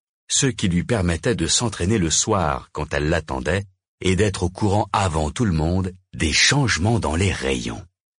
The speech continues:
Si Dico Dico n'était pas très rapide dans la conduite de son caddie, son expérience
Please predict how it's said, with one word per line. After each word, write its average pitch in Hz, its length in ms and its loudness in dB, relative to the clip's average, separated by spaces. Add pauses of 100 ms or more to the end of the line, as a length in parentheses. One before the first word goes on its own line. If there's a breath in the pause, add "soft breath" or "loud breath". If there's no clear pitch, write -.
(380)
Si 180 400 2
Dico 160 500 0
Dico 95 640 -2
n'était 101 380 2
pas 104 240 -2
très 85 260 -2
rapide 80 640 -2
dans 71 160 -4
la 64 120 -2
conduite 78 500 -4
de 65 80 -4
son 62 260 -2
caddie, 71 500 -4 (340)
son 69 360 0
expérience 135 880 0